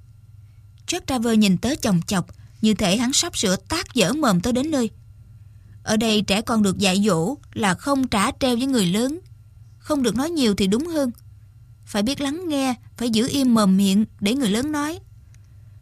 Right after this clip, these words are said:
Và giờ tớ ở đây, lúc năm giờ rưỡi sáng, lại không giữ mồm giữ miệng với một người đàn ông có súng. Tớ điên hay là tớ mắc chứng gì đây? Nếu mà nhân viên kiểm lâm không biết thì đâu có phạt được đâu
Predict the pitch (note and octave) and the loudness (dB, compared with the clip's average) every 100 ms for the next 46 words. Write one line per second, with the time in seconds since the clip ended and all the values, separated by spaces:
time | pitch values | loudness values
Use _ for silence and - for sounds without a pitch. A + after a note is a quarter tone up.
0 | - G#3 G3 G3 F3 C4 - A#3 A#3 A3+ | -6 -2 2 2 0 0 0 0 0 0
1 | - - - - B3+ E4+ C#4 D4 C#4 A#3+ | -4 -16 -20 -8 -6 -4 0 2 2 2
2 | F#3 F#3+ A3+ - C#4 E4 G4 - - F#3+ | 2 0 0 0 -2 -6 -12 -20 -8 -4
3 | G3+ D#4 D4+ C4 G#3 D#4+ C4+ G3 F#3 C4 | -2 -2 -2 2 2 2 2 4 2 2
4 | C#4+ F#3 A#3+ C#4+ F#3 G3+ F#3 E3 A#3 A3+ | 2 2 2 0 0 2 2 0 0 -2
5 | C4+ C#4+ C#4+ D4+ F#4+ - - - - - | -2 -4 -4 -4 -8 -20 -20 -20 -20 -20
6 | - - - - A3 B3 C4 A#3+ A#3+ F#3 | -20 -20 -12 -2 0 2 2 2 2 0
7 | A#3 C4 D#4 - D4+ F#4+ C#4+ G#3 A#3 C4+ | -2 -2 -4 -2 -4 0 0 2 2 0
8 | C#4 - - - - - - - - - | -4 -16 -20 -20 -20 -20 -20 -20 -20 -20
9 | - - - - - F#3+ G3 G#3 C#4+ F4 | -20 -20 -20 -20 -8 2 4 6 4 2
10 | E3+ G3 A3 A#3 G#3+ - G3 C#4 A#3 G3 | 2 4 4 4 2 4 2 4 4 2
11 | - A3 G#3 D4 G4 - - - F#3+ F#3 | 2 2 4 4 0 -6 -20 -8 -2 0
12 | G#3 D#4 - A3 A#3 A3+ C#4 D#4 | 0 -2 0 0 2 0 2 0